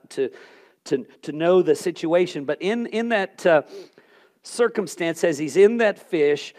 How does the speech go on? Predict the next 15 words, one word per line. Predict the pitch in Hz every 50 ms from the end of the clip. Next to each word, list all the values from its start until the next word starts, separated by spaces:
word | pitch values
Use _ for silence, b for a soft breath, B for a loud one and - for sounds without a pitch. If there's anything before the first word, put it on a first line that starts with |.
| b -
that | 143 147 - -
God | - 170 175 202 226 226
appointed, | 233 180 - 190 190 165 156 151 143 - 156 147 147 147 143 131 -
we | 151 151 160
know | 151 147 143
nothing | 143 143 147 165 196 214 208 - 240 240 240 240
of | 240 214 175
the | 190 190
depth, | 147 139 170 165 170 - - - 156
but | 147 175 170 - -
there | 170 165 165 165
is | 170 170 175 160 -
description | - 151 156 - - - - 233 226 - - - - 226 214
of | - 160 160 156 -
depths. | 143 135 127 123 - _ - - -